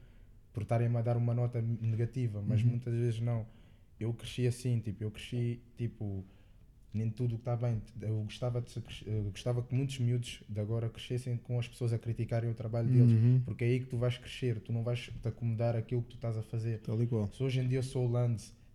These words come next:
Speaker 1: e o, e o Safari, é porque nós tivemos pessoas ao nosso redor que sempre souberam criticar as nossas músicas, nunca chegaram ao pé de nós e disseram,
Speaker 2: Yeah, tá fixe.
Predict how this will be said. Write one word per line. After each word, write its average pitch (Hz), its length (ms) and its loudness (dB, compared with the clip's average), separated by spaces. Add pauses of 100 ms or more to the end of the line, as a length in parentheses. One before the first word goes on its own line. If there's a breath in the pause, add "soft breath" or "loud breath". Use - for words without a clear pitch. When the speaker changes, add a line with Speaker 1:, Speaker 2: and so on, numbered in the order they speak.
Speaker 1:
e 107 220 0
o, 110 100 0 (160)
e 107 120 -2
o 107 60 0
Safari, 107 500 0 (380 loud breath)
é 117 60 -4
porque 120 260 -4
nós 127 140 0
tivemos 123 360 -2 (360)
pessoas 117 320 -2
ao 117 60 0
nosso 117 260 -2
redor 117 280 -2
que - 120 -16
sempre 127 240 -4
souberam 117 320 -4
criticar 110 460 -6
as 107 140 -2
nossas 107 300 -4
músicas, 101 520 -4 (340 soft breath)
nunca 120 220 0
chegaram 113 240 -2
ao 107 60 -2
pé 110 140 -4
de 113 60 -2
nós 113 200 -2
e 107 40 -4
disseram, 107 300 -6 (260)
Speaker 2:
Yeah, 101 220 -2
tá 117 140 0
fixe. 107 280 -2